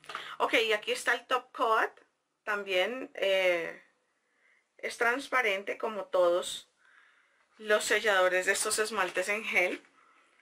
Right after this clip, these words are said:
Y bueno, adicional a esto me vino la cajita con un la-, el labial, y este es un labial mate con jojoba y vitamina E.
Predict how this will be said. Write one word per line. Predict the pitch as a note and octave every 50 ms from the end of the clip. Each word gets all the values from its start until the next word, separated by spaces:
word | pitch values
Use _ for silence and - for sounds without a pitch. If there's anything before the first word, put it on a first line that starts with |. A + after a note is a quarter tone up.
| _ _ _ - - - - - - - - _ _ _ _ _ - - _ _ _ _ _ _ _ _ _ - - - _ _ _ _ _ _ _ _
Y | - C4 C4+ C4
bueno, | A#3 B3 A#3+ G#3+ G3+ F3 F3 - _
adicional | - B3+ C4+ C#4 C#4+ C#4 - C#4+ C4+ C#4 C4+ C4 C4+ D4 D4 - _
a | - C4 C#4+ D4 D#4 D#4
esto | D#4 F4 - - - D4 D#4 - - - -
me | - A#3+ A#3+ A#3+ A#3+ A#3+ A#3 A#3 A#3 A3+ A3+ A3 G#3+ G#3+
vino | G#3 A3 A3 A3 A3 A3 A3+ A#3
la | A#3+ B3+
cajita | - C4 B3 A3 G3+ - - G3+ G3+
con | - B3 A#3+ A#3+ A#3+
un | B3 A#3+ A#3+ A#3+ - -
la-, | - A#3+ B3 A#3+ G#3
el | B3 B3 B3
labial, | B3+ C4 C4 C4 B3 G#3+ A3 D4 G4 - - - - - - - - - -
y | _ - C4 C4+ C4+
este | C#4 D#4 - - D4
es | C#4+
un | D#4+ C#4+ C#4
labial | C4+ C4+ C#4 C4+ C4 B3+ B3 B3 B3+ B3+
mate | C4 C4 C4 A#3+ G#3 - - G#3+ A3
con | - B3 A3+ A3 A#3 A3+
jojoba | A#3 A#3+ A3 - - A#3 A3+ G#3 G3+ A3 A#3 - -
y | B3+ B3+
vitamina | B3+ B3 A#3+ - A#3+ A3+ A3 G3+ F#3+ F3+ F3+ F#3 G3+ G3+
E. | F#3 F3+ B3 - -